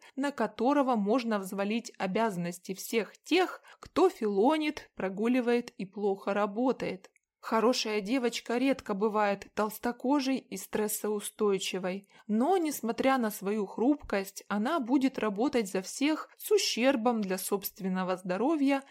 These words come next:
нервов и психики. На неё всегда можно положиться, она не подведёт.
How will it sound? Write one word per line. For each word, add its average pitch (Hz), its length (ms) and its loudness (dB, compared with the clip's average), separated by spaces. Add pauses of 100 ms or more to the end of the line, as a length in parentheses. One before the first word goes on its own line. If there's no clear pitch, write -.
нервов 202 640 -2 (140)
и 214 100 -2
психики. - 880 -4 (260)
На 208 100 2
неё 208 340 2
всегда 226 560 0
можно 190 380 -2
положиться, 202 880 -4 (340)
она 196 500 -2 (180)
не 202 320 0
подведёт. 196 720 -4